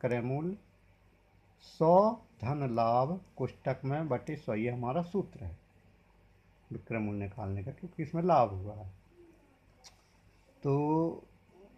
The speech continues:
विक्रय मूल्य, एक, एक घोड़ा अठारह हजार में बेचा है, बराबर क्रय मूल्य हमको पता नहीं है, जिस पे लाभ हुआ है बीस परसेंट, सौ धन लाभ कितना, बीस परसेंट हुआ बटे सौ, सौ धन बीस, एक सौ बीस हो जाएगा बटे सौ,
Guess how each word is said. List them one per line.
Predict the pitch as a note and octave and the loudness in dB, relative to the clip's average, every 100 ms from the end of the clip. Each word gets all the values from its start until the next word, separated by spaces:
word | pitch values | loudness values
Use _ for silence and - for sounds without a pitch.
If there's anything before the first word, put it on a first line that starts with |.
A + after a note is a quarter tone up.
| - | -10
विक्रय | C3 B2+ - E3 F3 | -4 -4 -2 2 4
मूल्य, | F3 F#3 F#3+ - | 6 4 2 0
एक, | D3+ D3+ | -2 0
एक | - D#3+ | 0 0
घोड़ा | C3+ C#3+ C3 | 2 4 4
अठारह | C3 C#3 D3 | 4 4 4
हजार | C3+ C#3+ | 4 4
में | C#3+ C3+ | 2 -2
बेचा | C#3+ C#3 C#3+ | -2 -2 0
है, | C3+ | 0
बराबर | B2+ C3 C3 C3 | 2 4 4 0
क्रय | - C3+ | -2 0
मूल्य | C#3 C#3+ C#3+ | 0 0 0
हमको | C#3 C3+ B2+ | 0 -2 -4
पता | B2 C#3 | -4 -2
नहीं | C3+ C#3 | -2 -2
है, | C#3+ | -4
जिस | B2+ C3 | -4 -6
पे | - | -6
लाभ | B2 B2 B2+ | 0 2 2
हुआ | B2+ C3+ | 0 -2
है | B2+ | -2
बीस | C3 - | -4 -6
परसेंट, | B2 A2 B2 C#3 _ _ _ _ _ _ _ | -8 -8 -10 -10 _ _ _ _ _ _ _
सौ | D3+ D#3 | 2 4
धन | C#3 C3 E3 F3+ - - | 4 2 2 -2 -10 -6
लाभ | A2+ C3 C#3+ - | 2 4 4 0
कितना, | C#3+ D#3+ | -6 -4
बीस | D3+ A#2+ A#2 | -2 -4 -4
परसेंट | B2+ A2+ C3 B2 | -6 -4 -4 -4
हुआ | C3+ C3 | -2 -2
बटे | A#2+ G#2 A2 | -2 -4 -6
सौ, | - C#3 E3 - | -4 -6 -6 -16
सौ | _ B2+ B2+ C3 | _ 0 2 2
धन | B2+ B2+ | 0 -2
बीस, | A2+ D3+ G3 | -2 -4 -4
एक | D3+ A#2+ | -6 -8
सौ | - | -8
बीस | A#2 B2 B2+ | -8 -6 -6
हो | A#2 | -4
जाएगा | A#2 A#2+ C#3 | -2 0 -2
बटे | C#3 C3+ C3+ | -6 -6 -8
सौ, | - | -6